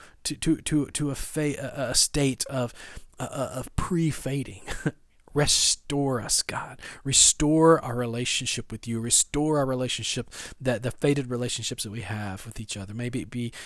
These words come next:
within a, a marriage or with our kids or with our, our parents, Lord, with, with a friend, with a coworker, Lord, where we have faded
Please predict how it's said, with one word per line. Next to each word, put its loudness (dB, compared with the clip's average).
within -8
a, -12
a -8
marriage 0
or -6
with -6
our -6
kids -2
or -8
with -6
our, -2
our -10
parents, 0
Lord, -2
with, 0
with -2
a 0
friend, 0
with -4
a -4
coworker, 4
Lord, 0
where 4
we 4
have 2
faded 0